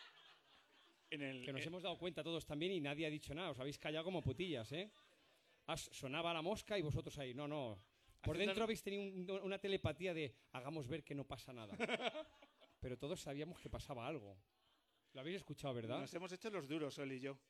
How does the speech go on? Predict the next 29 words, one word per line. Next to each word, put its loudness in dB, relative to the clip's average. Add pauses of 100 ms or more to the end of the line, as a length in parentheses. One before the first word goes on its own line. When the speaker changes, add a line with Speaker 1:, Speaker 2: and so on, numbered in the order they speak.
(220)
Speaker 2:
Pero 0
lo 2
habéis 2
escuchado, -2
¿verdad? -2
Speaker 1:
Totalmente. -2
Speaker 2:
¿Habéis 2
Speaker 1:
Es -2
Speaker 2:
visto, -2
chavales? -4 (260)
Estabais 2
pensando, 0
"Joder, -4
¿no -2
lo -4
escuchan?". -10 (160)
Y -10
lo -6
han -6
escuchado. -6 (440)
Sois -6
unos -4
profesionales. -8
Speaker 1:
Somos -8
gente 0
que 0
vive 2
del 2
directo. -6